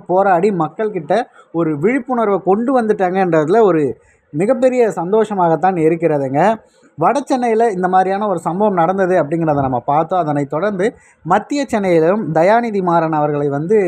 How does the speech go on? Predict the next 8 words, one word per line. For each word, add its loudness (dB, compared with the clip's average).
விரட்டி -2
இருக்காங்க. -2
ஒரு -4
கேபிள் 0
திருடனாகத்தான் 0
இவர் 2
இருக்கிறார் 2
அப்படின்னு -2